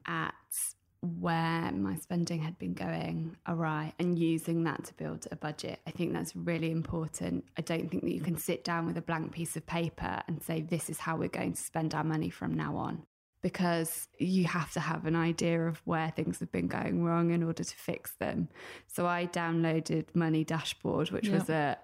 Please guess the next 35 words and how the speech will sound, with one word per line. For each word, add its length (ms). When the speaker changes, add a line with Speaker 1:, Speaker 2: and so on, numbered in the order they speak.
Speaker 1:
a 160
recommendation 840
from 360
someone 480
who 100
followed 520
right 340
at 140
the 40
start 460
when 120
I 80
just 280
had 240
a 60
hundred 360
or 160
so 280
followers 440
on 140
the 100
account. 560
And 400
that 160
was 140
brilliant 480
because 260
it's 300
all 240
of 100
your 140
accounts 400
in 100
one 200
place. 440